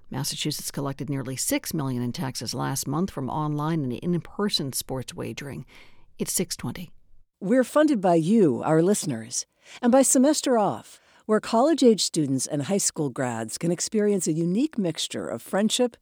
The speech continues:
Speaker 2: deep personal growth, and fun. Improve confidence while gaining concrete academic and life skills and practicing healthy habits. Fall semester starts September eighteenth.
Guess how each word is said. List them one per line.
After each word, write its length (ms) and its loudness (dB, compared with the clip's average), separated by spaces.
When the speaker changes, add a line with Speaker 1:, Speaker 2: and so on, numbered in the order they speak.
Speaker 2:
deep 240 -2
personal 500 -2
growth, 520 -6
and 160 4
fun. 360 2
Improve 400 0
confidence 760 -4
while 240 0
gaining 380 2
concrete 640 -6
academic 640 0
and 220 0
life 220 4
skills 640 -2
and 200 0
practicing 460 -2
healthy 360 0
habits. 540 -4
Fall 200 4
semester 480 -2
starts 400 0
September 540 -4
eighteenth. 480 -4